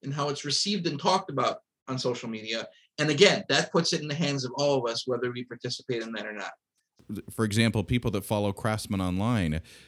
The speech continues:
Speaker 2: you know, interacting and liking our comments and, you know, posts and whatever,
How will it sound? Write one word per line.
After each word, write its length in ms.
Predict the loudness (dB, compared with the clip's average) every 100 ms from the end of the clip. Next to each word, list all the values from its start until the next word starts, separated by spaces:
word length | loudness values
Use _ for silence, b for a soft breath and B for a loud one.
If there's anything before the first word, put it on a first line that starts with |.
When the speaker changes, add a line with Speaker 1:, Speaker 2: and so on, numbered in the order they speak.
| B
Speaker 2:
you 120 | -2
know, 220 | 0 -2 0
interacting 560 | 2 4 4 4 4 4
and 120 | 4
liking 340 | 2 2 2
our 120 | 2 0
comments 500 | 0 2 2 0 0
and, 320 | 0 0 0
you 80 | 0
know, 200 | -2 -2
posts 340 | 0 2 0
and 200 | -2 0
whatever, 380 | 2 2 2 0